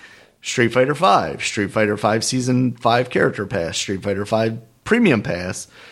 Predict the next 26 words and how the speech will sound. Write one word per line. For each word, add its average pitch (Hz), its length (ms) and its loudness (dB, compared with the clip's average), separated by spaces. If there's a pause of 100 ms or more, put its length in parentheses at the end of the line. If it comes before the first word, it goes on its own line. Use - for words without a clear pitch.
(440)
buy 107 220 2
Street 151 320 0
Fighter 160 300 0
five 170 320 0
Championship 156 640 0
Edition 120 480 -2
Upgrade 123 480 0
Kit - 420 -2
plus 294 300 0
Season 208 400 0
five 92 440 0
Pass, 92 640 -4 (340)
<laughs> - 340 -20
buy - 500 0
Street 147 400 2
Fighter 151 260 2
five 151 680 2 (560)
Championship 151 680 0
plus 156 300 0
Premium 208 640 2
Pass, 101 580 -4
buy 107 580 0
Street - 280 -4
Fighter 98 240 -2
Championship 78 580 -6
Edition. - 380 -8